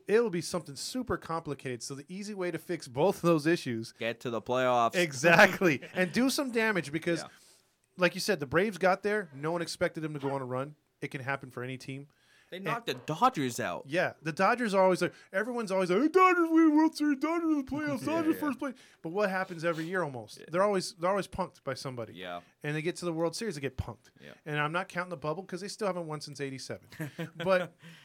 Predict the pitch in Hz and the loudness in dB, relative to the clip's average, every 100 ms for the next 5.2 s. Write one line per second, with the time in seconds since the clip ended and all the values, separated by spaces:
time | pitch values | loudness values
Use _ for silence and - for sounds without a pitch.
0 | - 180 208 202 123 - _ 147 151 202 | -14 -8 -6 -6 -12 -20 _ -8 -4 -2
1 | - 247 180 180 208 196 185 - 185 180 | -2 0 0 0 -4 -6 -8 -8 -10 -8
2 | 156 147 170 - 185 117 - - 226 220 | -10 -12 -12 -10 -10 -10 -12 -12 -12 -12
3 | 190 185 - 160 110 104 _ _ _ 147 | -12 -12 -10 -12 -12 -20 _ _ _ -14
4 | 131 127 147 180 143 151 135 139 151 - | -12 -8 -6 -6 -6 -8 -8 -8 -10 -12
5 | 104 | -18